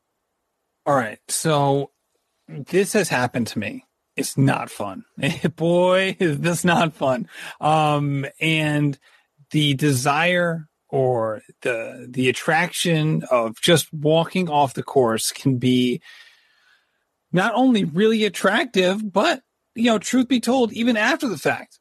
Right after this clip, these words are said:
it can be viewed as, like, a completely logical and totally fine maneuver, right? Like, instead of, like, just killing yourself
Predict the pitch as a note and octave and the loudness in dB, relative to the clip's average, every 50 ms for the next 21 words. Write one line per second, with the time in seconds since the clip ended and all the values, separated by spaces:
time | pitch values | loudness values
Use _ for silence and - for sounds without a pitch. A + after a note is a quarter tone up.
0 | _ _ F3 F#3 - G#3 G3+ A3 G#3+ F3 D#3 E3+ G3 G#3+ G3+ G3+ G3+ F3 E3 F3+ | _ _ -4 -2 0 2 2 2 2 2 2 2 2 2 2 2 2 2 2 2
1 | E3 D#3 - - E3 - - E3+ D3+ - - F#3 G3+ F3+ F3+ F#3 F#3+ F#3 F3 E3 | 2 0 0 -4 -4 0 0 0 0 2 2 2 2 2 0 -4 -2 0 0 2
2 | D#3+ D#3 E3 E3+ E3 E3 F#3 E3+ - - F#3 F#3 F#3 F#3+ F3+ F3 D#3+ - D3 C#3 | 2 2 2 0 0 -4 -6 -6 0 2 2 2 2 2 0 -2 -4 -2 0 0
3 | C3+ C3 C3 - - - F#3+ F3+ F#3+ F#3+ G#3 G3 E3+ - G3 F3 F3 F3 F3 E3+ | 0 0 -2 -4 -2 2 4 4 4 4 2 0 0 0 0 2 2 2 2 4
4 | E3+ E3 D#3 D3 D#3+ C#3+ - - _ _ _ _ _ E3+ D3+ D3 C#3+ D3 D3 D3+ | 4 2 2 0 -2 -6 -10 -16 _ _ _ _ _ 0 0 0 0 0 0 0
5 | D3 C#3+ C#3+ C#3+ C3 - - F#3 F3+ F3 D#3 D3 D#3+ C#3+ C3 - _ - E3 D3 | 0 0 0 -2 -2 0 2 2 2 2 2 2 0 0 0 -2 _ -2 -2 -2
6 | - - _ - - - F#3 G3+ G#3 G#3 G3+ G3 G3 F#3+ E3+ - G#3 F#3+ F#3 F#3 | -2 -6 _ -14 -2 0 2 2 4 2 2 0 -2 -2 -2 -2 0 2 2 2
7 | F3 E3 E3+ | 2 0 -4